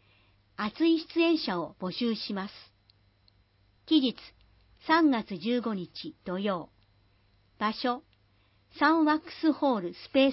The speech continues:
スユー古賀。対象、市内在住、在勤の人を含む八人以内の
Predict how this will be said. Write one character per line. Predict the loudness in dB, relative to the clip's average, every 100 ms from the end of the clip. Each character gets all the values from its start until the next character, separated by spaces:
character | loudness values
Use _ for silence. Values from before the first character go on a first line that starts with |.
| 0
ス |
ユ | -4 -2 -4
ー | -8 -10
古 | -8
賀。 | -6 -6 -8 _ _ _ _ _ _ _ _
対 | 0 0 0
象、 | 0 0 -2 _ _ _ _ _ _ _
市 | 2 4
内 | 4 2 -4
在 | -4 -2 -2
住、 | -4 -6 -8 -10 _ -4
在 | 0 0
勤 | 0 2 4
の | 2
人 | -2 -2 -4 -4
を |
含 | -8 -12 -10
む | -10 -12 _ _ _ _
八 | -4 0 6 8
人 | 10 8 6
以 | 2
内 | 2 -2
の | -6 -10